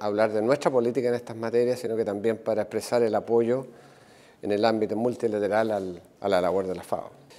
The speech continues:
Hemos conversado en términos generales, eh, y por cierto la presidenta tiene un especial,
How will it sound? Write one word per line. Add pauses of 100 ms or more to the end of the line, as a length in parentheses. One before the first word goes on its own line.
(160)
Hemos
conversado
en
términos
generales,
eh,
y
por
cierto
la
presidenta
tiene
un
especial,